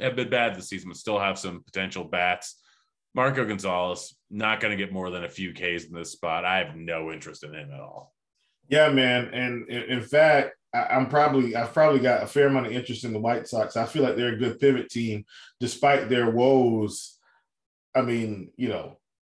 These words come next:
Speaker 2: low K Marco Gonzalez should have trouble in this spot. So I,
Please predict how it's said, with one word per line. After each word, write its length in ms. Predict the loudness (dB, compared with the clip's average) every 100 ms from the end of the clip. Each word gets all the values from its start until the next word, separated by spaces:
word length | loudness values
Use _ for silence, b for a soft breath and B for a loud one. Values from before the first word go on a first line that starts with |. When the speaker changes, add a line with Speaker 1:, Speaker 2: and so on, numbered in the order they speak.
| _ _ -4
Speaker 2:
low 380 | 2 4 4 2
K 400 | 2 4 2 2
Marco 420 | 2 2 4 2
Gonzalez 680 | 2 -2 2 4 4 2
should 320 | 0 2 4 4
have 220 | 2 2
trouble 400 | 2 2 2 -2
in 100 | -4
this 140 | -10
spot. 360 | -6 -4 -4 -4 -8
So 280 | -6 -4
I, 600 | -2 2 4 4 4 -2